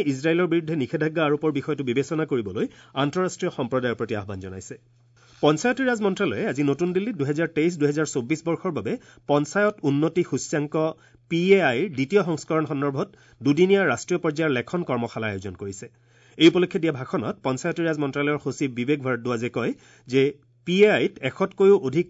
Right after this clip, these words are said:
সূচক আছে আৰু ই সামাজিক বিকাশৰ এখন বিস্তৃত ছবি তুলি ধৰিব পাৰে। এই অনুষ্ঠানতে দুহেজাৰ তেইছ দুহেজাৰ চৌব্বিছ বিত্তীয় বৰ্ষৰ বাবে পঞ্চায়ত উন্নতি সূচ্যাংক টু পইণ্ট অ' শীৰ্ষক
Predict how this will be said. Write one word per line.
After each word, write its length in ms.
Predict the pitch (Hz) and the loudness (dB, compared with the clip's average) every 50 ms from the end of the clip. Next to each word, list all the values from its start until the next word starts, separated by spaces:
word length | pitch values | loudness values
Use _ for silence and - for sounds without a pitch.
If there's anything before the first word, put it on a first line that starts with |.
| - - | -4 -10
সূচক 320 | - 156 135 - - 143 - | -6 -6 -4 -2 -2 -4 -4
আছে 220 | 135 113 - - 233 240 - 127 | -4 -8 -6 -6 -6 -4 -2 -2
আৰু 160 | 123 120 120 123 - - - - _ - | -2 0 0 -2 -4 -8 -16 -16 _ -2
ই 80 | 143 139 | 0 0
সামাজিক 380 | - - 156 147 160 175 202 185 160 | 0 0 0 0 0 0 0 -2 -4
বিকাশৰ 380 | 160 151 160 135 - 160 190 220 190 | -4 -4 -4 -4 -2 -2 -2 -2 -2
এখন 240 | 127 - 147 147 139 139 139 - - - - - | -4 -4 -4 -4 -4 -4 -8 -12 -20 -20 -8 -2
বিস্তৃত 440 | 113 147 147 - - 202 196 196 202 196 202 196 - _ _ _ _ _ _ _ _ _ _ - | 0 0 0 0 -2 -4 -2 0 0 0 0 -2 -6 _ _ _ _ _ _ _ _ _ _ -10
ছবি 320 | - - 170 147 175 185 | -2 0 2 4 4 2
তুলি 240 | 185 143 120 110 107 | 2 0 -2 -2 -2
ধৰিব 240 | 98 107 98 92 101 | -4 -6 -6 -6 -8
পাৰে। 220 | 92 101 95 98 - _ _ _ _ _ _ _ _ _ _ _ _ _ _ _ _ _ _ _ _ _ _ _ _ _ _ _ _ _ _ _ _ _ _ _ _ _ _ - | -8 -8 -10 -12 -12 _ _ _ _ _ _ _ _ _ _ _ _ _ _ _ _ _ _ _ _ _ _ _ _ _ _ _ _ _ _ _ _ _ _ _ _ _ _ 2
এই 100 | 139 156 | 4 6
অনুষ্ঠানতে 460 | 170 185 214 - - 190 143 107 110 120 | 6 6 4 2 0 -2 -2 -2 -2 -2
দুহেজাৰ 340 | 175 170 139 143 143 156 156 151 | -2 -2 0 0 2 2 2 2
তেইছ 200 | 160 160 190 190 | 2 0 0 0
দুহেজাৰ 320 | - 131 131 131 131 139 131 | 0 -2 -2 -2 -2 -4 -2
চৌব্বিছ 340 | - 147 120 120 156 151 - | -2 -4 -4 -2 -4 -6 -4
বিত্তীয় 240 | 135 127 - 151 139 | -6 -6 -4 -2 -2
বৰ্ষৰ 240 | 143 139 - - 147 | -2 -2 -4 -4 -6
বাবে 180 | 139 143 156 220 | -6 -4 -4 -4
পঞ্চায়ত 440 | - - 135 131 127 - 170 175 180 - | -4 -4 -4 -4 -4 -2 -4 -4 -4 -4
উন্নতি 380 | 147 131 135 135 147 143 165 147 | -4 -4 -2 -2 -2 -2 -4 -4
সূচ্যাংক 460 | - 147 - - - 156 143 131 170 160 160 165 165 - _ _ _ _ _ - | -6 -6 -8 -6 -6 -4 -4 -2 -2 -2 -2 -2 -4 -10 _ _ _ _ _ 2
টু 100 | 175 175 | 4 4
পইণ্ট 260 | 170 175 185 185 180 180 - | 4 4 2 0 0 0 -2
অ' 220 | 151 143 147 143 - | 0 0 0 0 0
শীৰ্ষক 320 | - 139 131 - 147 | -2 -4 -4 -2 -4